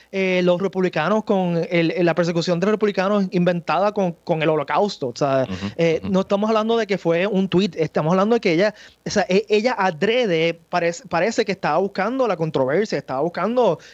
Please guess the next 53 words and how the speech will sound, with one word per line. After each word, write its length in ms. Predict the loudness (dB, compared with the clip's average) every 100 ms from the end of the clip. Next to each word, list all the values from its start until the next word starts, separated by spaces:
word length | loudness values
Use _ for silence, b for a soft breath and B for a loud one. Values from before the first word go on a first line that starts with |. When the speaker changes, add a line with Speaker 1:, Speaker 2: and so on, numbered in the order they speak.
| B
Speaker 1:
la 160 | -2
pelea, 480 | 0 2 2 2 0
y 100 | -2
pues, 240 | -2 -2 -2
nuevamente, 600 | -4 0 2 2 0 0
a 60 | 0
Disney 300 | 0 -2 0
no 140 | 2
le 60 | 2
gusta 280 | 0 0 -2
la 80 | 0
controversia, 500 | 0 2 2 2 2
no 60 |
le 60 | 2
gusta 180 | 2 2
la 60 |
pelea, 220 | 2 2
y 40 | 2
pues 160 | 0
mira, 320 | 0 2 2 -2 B B B _
O 80 | -4
sea, 200 | 0 2 0
a, 280 | -2 0 -2
a, 60 | 0
yo 140 | 0
lo 100 | 0
siento 340 | 0 -4 -2 -4
mucho 260 | -4 -4
porque 200 | -4 0
ella 120 | 0
me 120 | 2 2
gustaba 340 | 2 2 0
mucho 220 | 0 0
como 160 | -2 -2
actriz, 260 | 0 0
me 80 | 0
gustaba 380 | -2 0 0 0
Speaker 2:
Ujú. 100 | 0
Speaker 1:
mucho 220 | 0 0
el 180 | 0 0
personaje 400 | 0 0 0 2
de, 140 | 2 0
de, 0 |
Speaker 2:
De 400 | 0 2 2 0
Speaker 1:
de 0 | -4 B B -2
Cara 120 | 0
Speaker 2:
acuerdo. 260 | 2 0 2
Speaker 1:
Dune. 160 | 0 -2 B -4
Yo 140 | -2
la 60 | 0
estoy 200 | -2 -4
siguiendo 600 | 0 0 2 2 0 0
de-, 180 | 0